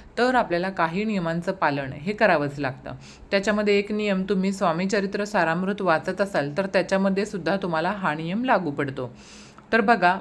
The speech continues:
मैत्रिणींनो, अ, भलेही तुम्ही हे सारामृत संकल्पयुक्त करत आहात किंवा मग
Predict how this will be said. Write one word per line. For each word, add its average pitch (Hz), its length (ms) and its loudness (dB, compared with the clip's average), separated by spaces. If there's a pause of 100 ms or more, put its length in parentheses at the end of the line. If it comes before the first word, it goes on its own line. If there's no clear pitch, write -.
मैत्रिणींनो, 185 580 0 (420)
अ, 175 240 2
भलेही 226 560 2
तुम्ही 214 320 -2
हे 208 260 0
सारामृत 180 580 2 (220)
संकल्पयुक्त 214 720 0 (100)
करत 175 260 2
आहात 131 220 -4 (140)
किंवा 190 260 0
मग 202 260 2